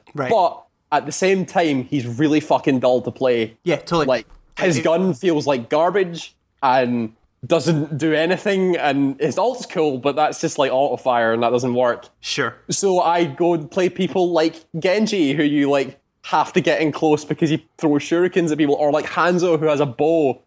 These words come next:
Speaker 2: so you have to,
Speaker 1: Yeah.
Speaker 2: like, actually aim the gun, and, like, it feels good to, like, when you kill someone with a headshot with a bow and arrow, feels really good.
Speaker 1: Yeah,
Speaker 2: Doesn't
Speaker 1: totally.
Speaker 2: feel good when it's Soldier seventy-six just holding down left click.
Speaker 1: Totally,
Speaker 2: So I
Speaker 1: like,
Speaker 2: find it
Speaker 1: I,
Speaker 2: more
Speaker 1: I was,
Speaker 2: interesting people
Speaker 1: I was doing the same. Like, I was playing, like, I played a lot of Pharah, I played a lot of D.Va,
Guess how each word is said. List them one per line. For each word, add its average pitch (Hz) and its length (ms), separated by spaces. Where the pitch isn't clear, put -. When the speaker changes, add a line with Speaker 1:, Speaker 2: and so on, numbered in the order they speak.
Speaker 2:
so - 80
you 151 40
have 143 100
to, - 60
Speaker 1:
Yeah. 170 60
Speaker 2:
like, 151 180
actually 147 460
aim 151 300
the 143 60
gun, 147 440
and, 135 220
like, 131 160
it 135 120
feels 147 400
good 147 200
to, 151 180
like, 175 100
when 208 120
you 262 100
kill 233 220
someone 202 260
with 165 100
a - 20
headshot 175 300
with 143 80
a 143 60
bow 139 160
and 131 80
arrow, 135 340
feels 254 360
really 214 200
good. 165 420
Speaker 1:
Yeah, 160 140
Speaker 2:
Doesn't 226 220
Speaker 1:
totally. 254 160
Speaker 2:
feel 233 100
good 185 220
when 180 120
it's 160 120
Soldier 165 320
seventy-six 139 540
just 139 140
holding 131 280
down 127 180
left 117 220
click. 101 180
Speaker 1:
Totally, 147 260
Speaker 2:
So 131 60
I 143 60
Speaker 1:
like, 135 100
Speaker 2:
find 170 140
it - 20
Speaker 1:
I, 185 40
Speaker 2:
more 160 100
Speaker 1:
I 143 120
was, 143 120
Speaker 2:
interesting 135 140
people 135 180
Speaker 1:
I 156 80
was 160 100
doing 151 120
the 131 60
same. 131 280
Like, 123 160
I 135 80
was 131 80
playing, 127 540
like, 135 140
I 135 80
played 139 220
a 127 40
lot 127 120
of 113 80
Pharah, 139 560
I 120 60
played 127 180
a 127 40
lot 117 120
of 117 60
D.Va, 123 500